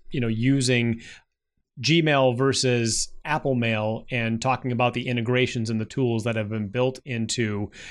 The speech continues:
your Gmail now. But of course, everything with Gmail, as I understand, is, you know, you're sharing all that information with Google, where Apple is kind of on the, on the converse. They're trying to protect all of your privacy. And,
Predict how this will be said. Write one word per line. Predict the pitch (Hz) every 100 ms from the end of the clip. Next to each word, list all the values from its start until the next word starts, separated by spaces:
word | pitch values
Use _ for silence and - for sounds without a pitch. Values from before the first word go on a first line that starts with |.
| - -
your | 127
Gmail | 113 120 120 110 104 110
now. | 120 120 107 104 101 - -
But | 120
of | -
course, | - 123 110 - -
everything | 127 120 113
with | 107 101
Gmail, | 135 131 107 117
as | 113
I | 110
understand, | 107 - 117 110 110
is, | 101 95 -
you | 117
know, | 107
you're | 113
sharing | 113 - 117 117 113
all | 107
that | 107 104
information | 104 110 110 113 - 101
with | 101 -
Google, | 131 113 104 104
where | 107 117
Apple | 113 113 107
is | 104 101 - - - -
kind | 127
of | 113
on | 113
the, | 110 104 113
on | 127 107
the |
converse. | - 147 156 113 107 104 -
They're | 110 113
trying | - 113 104 98
to | 104 104 98 _ - - -
protect | 117 127 120 123
all | 113 107
of |
your | 104
privacy. | 95 120 107 104 - 110 107
And, | 98